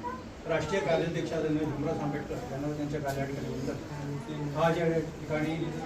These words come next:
भारतीय बौद्ध महासभा जिल्हा शाखा रायगड अंतर्गत तालुका शाखा पनवेल येथील विभाग क्रमांक चार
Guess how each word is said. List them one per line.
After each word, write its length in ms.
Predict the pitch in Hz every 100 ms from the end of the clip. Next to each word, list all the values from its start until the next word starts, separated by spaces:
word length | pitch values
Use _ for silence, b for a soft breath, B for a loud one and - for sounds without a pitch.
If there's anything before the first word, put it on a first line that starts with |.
| - 151 156 151 143 135 - - -
भारतीय 300 | 147 147 175
बौद्ध 200 | 170 170
महासभा 160 | 156 160
जिल्हा 240 | 156 156
शाखा 240 | 160 151
रायगड 220 | 147 147 151
अंतर्गत 440 | 147 135 135 131
तालुका 240 | 135 147
शाखा 260 | 135 - 143
पनवेल 360 | 147 156 165 - - - - - - 156
येथील 260 | 147 160
विभाग 240 | 147 156 175
क्रमांक 400 | 160 165 160 -
चार 340 | - 185 151